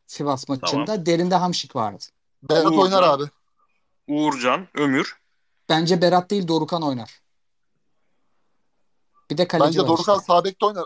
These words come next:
Speaker 3: Ha, gerçi Larsen geldi, doğru.
Speaker 2: Larsen
Speaker 1: Dorukhan,
Speaker 2: geldi abi.
Speaker 1: Sivas maçında Dorukhan nerede oynadı biliyor musunuz? Sağ stoper. Stoper
Speaker 2: Aynen, aynen.
Speaker 1: oynattı
Speaker 2: Sto-,
Speaker 1: Dorukhan'ı.
Speaker 2: stoper oynattı. Yani o lig için bence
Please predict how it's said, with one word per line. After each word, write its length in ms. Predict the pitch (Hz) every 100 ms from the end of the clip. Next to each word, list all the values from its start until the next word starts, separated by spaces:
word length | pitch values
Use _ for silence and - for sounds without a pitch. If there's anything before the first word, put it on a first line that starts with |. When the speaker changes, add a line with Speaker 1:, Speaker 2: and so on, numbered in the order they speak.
| -
Speaker 3:
Ha, 180 | 151 139
gerçi 240 | 139 - 147
Larsen 360 | 147 - 160
geldi, 200 | 156 117 107
doğru. 240 | 120 123 113 _ _ _ _ -
Speaker 2:
Larsen 420 | 101 98 - 107 151
Speaker 1:
Dorukhan, 280 | 175 180 269
Speaker 2:
geldi 100 | 90
abi. 220 | 95 113
Speaker 1:
Sivas 400 | - - 165 214
maçında 340 | 240 220 240 214
Dorukhan 360 | 190 196 233
nerede 220 | 208 220 254
oynadı 280 | 220 160
biliyor 160 | 160 254
musunuz? 340 | 302 214 143
Sağ 200 | - 196
stoper. 420 | 226 - 156 110 _ _ _ _ _ _ _ _ _ _ _ _ _ _ _ _
Stoper 180 | - 123
Speaker 2:
Aynen, 120 | 131 165
aynen. 100 | 143
Speaker 1:
oynattı 320 | 165 151 143
Speaker 2:
Sto-, 40 |
Speaker 1:
Dorukhan'ı. 280 | 143 135 139
Speaker 2:
stoper 240 | 123 113 151
oynattı. 460 | 147 110 101 - - 180 _ _ _ _ - _ _ - - -
Yani 200 | 117 107
o 240 | 127 131 - - 139 131 127
lig 240 | 135 143
için 300 | 147 - 147
bence 400 | 143 135 131 139